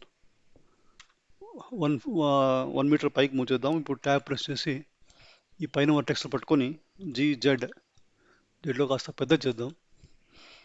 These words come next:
అలాగే అన్ని వర్టెక్స్లు ఏ ప్రెస్ చేయడం ద్వారా అన్ని వర్టెక్స్లు సెలెక్ట్ చేసుకొని ఎస్ అని షిఫ్ట్ జెడ్, అంటే జెడ్లో స్కేల్ చేయకుండా ఎక్స్వైలో మాత్రం కాస్త పెద్దగా స్కేల్ చేద్దాం. ఇప్పుడు ఆబ్జెక్ట్ మోడ్లో వచ్చాను నేను ట్యాబ్ ప్రెస్ చేయడం ద్వారా.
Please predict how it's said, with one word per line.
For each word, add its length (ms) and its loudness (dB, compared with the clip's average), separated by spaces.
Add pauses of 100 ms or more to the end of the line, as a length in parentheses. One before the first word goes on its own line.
(380)
అలాగే 240 8
అన్ని 220 8
వర్టెక్స్లు 460 6
ఏ 240 10
ప్రెస్ 280 0
చేయడం 160 2
ద్వారా 220 4
అన్ని 140 2
వర్టెక్స్లు 380 0
సెలెక్ట్ 300 -2
చేసుకొని 440 -2 (500)
ఎస్ 260 6
అని 280 4
షిఫ్ట్ 320 -4
జెడ్, 280 4 (800)
అంటే 420 6
జెడ్లో 420 8
స్కేల్ 300 4
చేయకుండా 300 4
ఎక్స్వైలో 420 2
మాత్రం 360 -4 (300)
కాస్త 240 -6
పెద్దగా 440 0
స్కేల్ 360 -8
చేద్దాం. 180 -14 (2500)
ఇప్పుడు 220 2
ఆబ్జెక్ట్ 340 4
మోడ్లో 220 4
వచ్చాను 280 -2
నేను 180 -8
ట్యాబ్ 200 -4
ప్రెస్ 240 -12
చేయడం 140 -8
ద్వారా. 240 -8